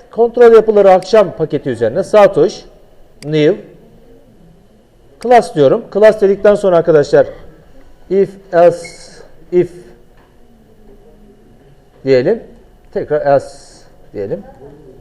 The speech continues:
Örnek diyelim. Ve ana metodumuzu eklemek için buraya tek onay işaretini koyduk. Finish dediğimizde yeni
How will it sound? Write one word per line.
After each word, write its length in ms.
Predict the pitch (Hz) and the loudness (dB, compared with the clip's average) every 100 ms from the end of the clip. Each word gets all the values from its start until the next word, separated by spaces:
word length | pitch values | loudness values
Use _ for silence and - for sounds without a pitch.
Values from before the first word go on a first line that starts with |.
| - - | -20 -8
Örnek 380 | 190 175 160 - | 0 0 0 -4
diyelim. 200 | 104 - - - _ _ _ - - _ _ _ | -10 -12 -16 -20 _ _ _ -20 -20 _ _ _
Ve 280 | 185 202 196 - _ _ _ _ - _ _ | 2 2 0 -14 _ _ _ _ -20 _ _
ana 180 | 185 185 | -4 -2
metodumuzu 480 | 180 175 175 170 165 | 0 -2 -4 -2 -2
eklemek 380 | 156 160 139 - | -2 -6 -8 -10
için 200 | 123 127 | -12 -4
buraya 260 | 135 117 | 0 0
tek 120 | - - 123 | 0 -10 -6
onay 220 | 135 127 | -4 -4
işaretini 360 | 127 101 98 | -4 -6 -6
koyduk. 400 | - 180 180 185 - - - | -4 -2 -2 -6 -12 -20 -18
Finish 260 | 202 180 165 | -10 -10 -8
dediğimizde 640 | 123 113 101 151 196 - - - - - - | -8 -8 -6 2 2 0 -18 -20 -20 -20 -20
yeni 480 | 147 175 190 170 - | -2 0 2 0 0